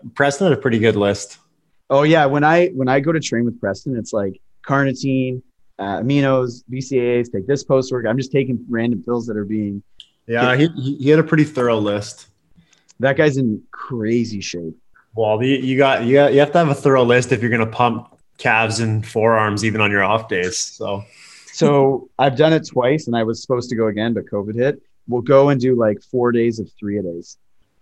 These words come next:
Speaker 1: Right.
Speaker 2: You do twelve workouts, and, like, you end the last workout is a strongman, and, like, that morning you would have deadlifted and all these other, and then you have to strongman it, and it's like a
Speaker 1: It's a little, little mental, little physical. I like it. Well, speaking of that, what, what is your, your workout training regime look like these days?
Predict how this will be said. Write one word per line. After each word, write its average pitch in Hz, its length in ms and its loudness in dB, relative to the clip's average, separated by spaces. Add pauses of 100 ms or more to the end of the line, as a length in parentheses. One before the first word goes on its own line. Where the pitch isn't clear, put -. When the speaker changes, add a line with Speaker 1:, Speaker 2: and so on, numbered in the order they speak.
(140)
Speaker 1:
Right. 101 420 -6
Speaker 2:
You 123 120 -2
do 117 100 -2
twelve 127 320 2
workouts, 120 480 0
and, 139 100 0
like, 139 160 2
you 151 240 -2
end 147 300 2
the 135 80 4
last 139 380 2
workout 131 420 2
is 107 100 -2
a 107 40 -6
strongman, 131 840 -2 (380)
and, 131 100 2
like, 127 140 2
that 139 200 2
morning 135 300 2
you 120 100 0
would 117 120 2
have 104 80 -2
deadlifted 123 680 0
and 110 140 -2
all 107 140 -2
these 110 160 -4
other, 113 300 -2
and 113 120 -4
then 117 80 0
you 120 80 0
have 110 120 -2
to 104 60 -14
strongman 117 540 -2
it, 127 60 -4
and 107 140 -6
it's 101 120 -12
like 101 200 -8
a 92 240 -6 (1400)
Speaker 1:
It's 110 160 -8
a - 40 -2
little, 135 180 6
little 139 180 6
mental, 120 320 2
little 120 160 2
physical. 123 400 0
I 139 60 4
like 117 240 2
it. 110 120 2
Well, 143 120 4
speaking 180 380 2
of 110 100 2
that, 113 220 2
what, 156 300 4
what 143 160 4
is 156 140 4
your, 139 460 4
your 135 200 4
workout 117 680 0
training 120 580 -2
regime 110 420 -2
look 107 200 -2
like 104 200 0
these 104 160 -2
days? 98 520 -4